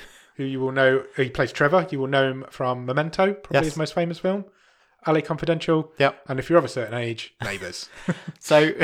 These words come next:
Speaker 2: <laughs> he's a great actor.
Speaker 1: Yeah.
Speaker 2: Memento, incredible.
Speaker 1: Incredible film.
Speaker 2: L A Confidential, amazing film.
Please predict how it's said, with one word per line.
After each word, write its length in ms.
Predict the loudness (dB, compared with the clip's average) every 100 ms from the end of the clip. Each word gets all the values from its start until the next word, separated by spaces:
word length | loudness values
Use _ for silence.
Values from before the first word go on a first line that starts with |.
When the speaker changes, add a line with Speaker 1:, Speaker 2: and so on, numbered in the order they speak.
| 0 0 -10 -20 -20
Speaker 2:
<laughs> 640 | -20 -20 -20 _ -20 -20 -2
he's 200 | 2 2
a 60 |
great 280 | 4 4 6
actor. 480 | 4 2 -2 -4 -4 -2
Speaker 1:
Yeah. 160 | -2 -2 -2
Speaker 2:
Memento, 640 | 0 2 0 -4 -6 -8 -12 _
incredible. 720 | -6 -4 -2 -2 -2 -6 -6 -8
Speaker 1:
Incredible 760 | -8 -8 -12 -10 -8 -8 -12 -20
film. 180 | -20 -6
Speaker 2:
L 140 | 0 0
A 80 | 2
Confidential, 760 | 0 -2 0 0 -2 -6 -8 -8 _ _ -6
amazing 480 | 0 0 0 -4 -6
film. 260 | -6 -6